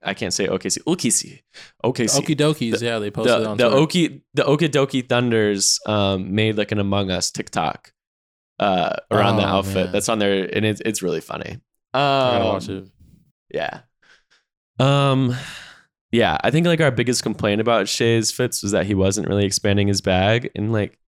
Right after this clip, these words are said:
Speaker 1: he is running on some, like, kinda different time now.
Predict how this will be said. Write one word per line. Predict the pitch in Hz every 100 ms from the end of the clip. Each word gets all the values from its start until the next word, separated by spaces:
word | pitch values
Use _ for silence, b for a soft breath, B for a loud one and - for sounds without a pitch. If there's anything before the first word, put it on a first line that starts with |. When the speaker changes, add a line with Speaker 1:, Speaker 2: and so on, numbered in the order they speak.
| -
Speaker 1:
he | 220
is | 190
running | 120 110 107
on | 107
some, | - 110
like, | 110 -
kinda | 113 104
different | 104 107 95
time | 113 110 98
now. | 104 110 123